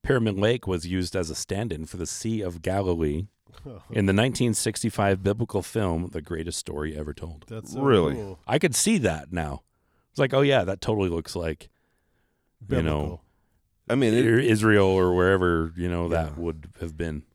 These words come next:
Speaker 3: 'Cause it is absolute desert out there with the rocks and everything. And
Speaker 1: It's
Speaker 3: it,
Speaker 1: weird, man.
Speaker 3: you know, and the thing about the rocks, it's not rocks. It's all petrified coral, and they call it, it's called, uh, what, tufa? Um, I mean, you'll snag tufa, you, you, big rock formations on the shores. It's all
Speaker 1: Yeah.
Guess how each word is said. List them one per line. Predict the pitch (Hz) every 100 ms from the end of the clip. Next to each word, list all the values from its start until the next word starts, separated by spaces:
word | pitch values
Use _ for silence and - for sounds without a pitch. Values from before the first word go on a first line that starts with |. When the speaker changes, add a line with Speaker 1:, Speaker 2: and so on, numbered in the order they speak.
| _
Speaker 3:
'Cause | 123 107
it | 131
is | 110
absolute | 110 110 - 110 87
desert | 85 92 90
out | 69 73
there | - 73
with | 85 -
the | 78
rocks | 90 101 98 90 -
and | 85
everything. | 82 80 80 78
And | - 92
Speaker 1:
It's | -
Speaker 3:
it, | 113
Speaker 1:
weird, | 73 80 101 78 73 69
man. | 71
Speaker 3:
you | 147
know, | 143
and | 135
the |
thing | 131 208
about | 202 151
the | 110
rocks, | 120 170 -
it's | 104 -
not | 151 156 104
rocks. | 131 - - - -
It's | 107 -
all | 120 151 143
petrified | - 139 - - 123 120 -
coral, | - 123 101 76 73
and | - 92
they |
call | - - -
it, | -
it's | -
called, | - 110 87
uh, | 71
what, | 69 -
tufa? | - 123 - 175 - _ _ _ _ _ _ _ -
Um, | 104 98 87 82 90 -
I | -
mean, | 110 104
you'll | 120
snag | 127 - 127 127
tufa, | - 131 - 127 101
you, | - 95
you, | 90
big | 95 95 117
rock | 101 117
formations | - 113 113 113 117
on | 113
the | 107
shores. | - 117 113 113
It's | 90 -
all | 101 110 107
Speaker 1:
Yeah. | 73